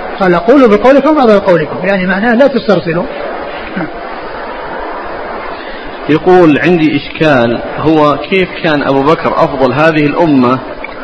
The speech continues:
Speaker 2: بعد الأنبياء، مع أن عيسى عليه السلام سينزل ويحكم بشريعة رسولنا عليه الصلاة والسلام؟"
Speaker 1: هو نبي، هو نبي من الأنبياء،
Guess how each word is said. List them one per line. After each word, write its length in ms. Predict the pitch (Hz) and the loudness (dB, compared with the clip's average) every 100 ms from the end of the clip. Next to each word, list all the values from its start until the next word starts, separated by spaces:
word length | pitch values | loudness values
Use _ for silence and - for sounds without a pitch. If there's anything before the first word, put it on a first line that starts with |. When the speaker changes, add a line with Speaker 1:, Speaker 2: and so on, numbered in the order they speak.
| - - - 147 | -12 -12 -2 2
Speaker 2:
بعد 200 | 151 147 | 4 2
الأنبياء، 720 | 143 139 131 131 131 127 131 - - - - - 143 | 0 0 0 2 4 2 0 -6 -10 -10 -10 -4 0
مع 320 | 156 160 175 | 2 2 2
أن 160 | 180 165 | 0 2
عيسى 760 | 156 156 135 175 151 - 135 127 | 2 0 2 2 0 0 0 2
عليه 280 | 127 131 151 | 0 0 0
السلام 600 | 135 - 131 135 151 170 - | 0 -2 0 2 0 0 0
سينزل 580 | 160 190 175 135 135 147 - - - - | 2 2 2 2 0 -2 -8 -10 -8 0
ويحكم 440 | 143 170 170 180 160 | 4 4 2 0 0
بشريعة 720 | 160 151 147 156 165 160 147 | 0 0 0 0 0 0 0
رسولنا 560 | - 147 151 170 131 | 0 0 2 2 0
عليه 340 | 101 131 156 143 | -2 -2 -2 -2
الصلاة 420 | - 143 160 151 | -2 2 2 2
والسلام؟" 400 | 135 - 127 110 - - - - - - - - - - - | -2 -2 -4 -4 -8 -10 -10 -12 -12 -12 -12 -10 -10 -6 -2
Speaker 1:
هو 100 | 180 | 0
نبي، 280 | 214 175 185 - - - - - - - - | 0 0 -4 -6 -10 -10 -10 -12 -14 -12 -4
هو 120 | 196 | 0
نبي 220 | 220 202 | 2 2
من 80 | 175 | 0
الأنبياء، 480 | 170 175 156 156 | -2 -2 -2 -4